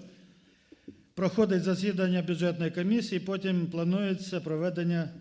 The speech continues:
позачергової сесії. Я в цей час був в Кременчузі, вирішував юридичні питання. Сказав, що я буду десь через півгодини, і я приїхав в сесійну залу. Були депутати, був кворум,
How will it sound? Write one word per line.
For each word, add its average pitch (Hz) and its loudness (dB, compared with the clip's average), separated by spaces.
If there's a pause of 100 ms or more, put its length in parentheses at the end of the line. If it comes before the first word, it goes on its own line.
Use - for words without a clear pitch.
(300)
позачергової 147 -4
сесії. - -18 (1300)
Я 170 2
в 220 -2
цей 226 4
час 214 2
був 175 0
в - -4
Кременчузі, 170 0
вирішував 190 -2 (340)
юридичні 175 0
питання. 180 0 (1300)
Сказав, 208 0
що 220 2
я 208 6
буду 180 2
десь 170 2
через 170 -2
півгодини, 175 2
і 190 0
я 202 0
приїхав 180 0 (1200)
в - -20
сесійну 170 0
залу. 214 0 (1800)
Були 180 2
депутати, 170 -2
був 165 -2
кворум, 202 0